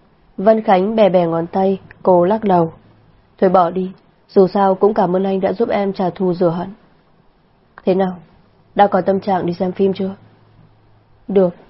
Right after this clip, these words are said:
đi thì đi. Nhưng mà Huy Vũ, em nói trước nhé, đây không phải là hẹn hò đâu." Vân Khánh nghiêm túc nói. "Em vẫn chưa quên được Minh Viễn. Với cả,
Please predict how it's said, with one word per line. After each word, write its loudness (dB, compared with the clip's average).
đi 2
thì 4
đi. 0
Nhưng 4
mà 4
Huy 0
Vũ, -2
em 4
nói 2
trước -2
nhé, -6
đây 2
không -2
phải 2
là 0
hẹn -4
hò 0
đâu." -6
Vân 2
Khánh -2
nghiêm 0
túc -4
nói. -4
"Em 2
vẫn 2
chưa 0
quên 0
được -2
Minh -2
Viễn. -2
Với 2
cả, -2